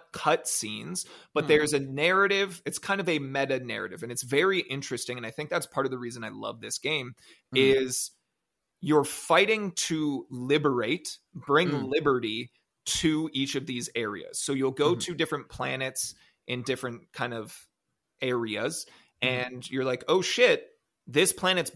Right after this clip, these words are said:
Speaker 1: really under attack from these aliens. We gotta get in there and complete missions." As a massive community, everyone is playing to try to liberate specific planets. So everyone who's playing this game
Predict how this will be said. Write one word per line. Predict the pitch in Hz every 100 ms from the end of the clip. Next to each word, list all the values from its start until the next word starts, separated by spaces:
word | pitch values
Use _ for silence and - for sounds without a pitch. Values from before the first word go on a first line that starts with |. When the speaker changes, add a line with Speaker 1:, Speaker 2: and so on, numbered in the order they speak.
| -
Speaker 1:
really | 139 147 147 151 190 214 180 143
under | 143 151 139
attack | 117 147 156 -
from | 139
these | 127 117
aliens. | 156 160 127 123
We | 131 156
gotta | 165 156
get | 170 135
in | 131
there | 127 123 -
and | 123 120
complete | 139 123 - 160 175 147
missions." | 139 - 139 131 - - _ _
As | 147 196 214
a | 233
massive | 170 151 175 214 196
community, | - 127 156 143 101 101 170 _ _ _
everyone | 156 165 196 185 170 151
is | 139
playing | - 151 147 113 113 123 - _ -
to | 135
try | - 131
to |
liberate | 120 127 135 135 123 -
specific | - 117 113 113 -
planets. | 107 85 - - - _
So | - 151 147 -
everyone | 180 208 220 233 220
who's | 196 180
playing | 180 175 156
this | 139
game | - 247 143 135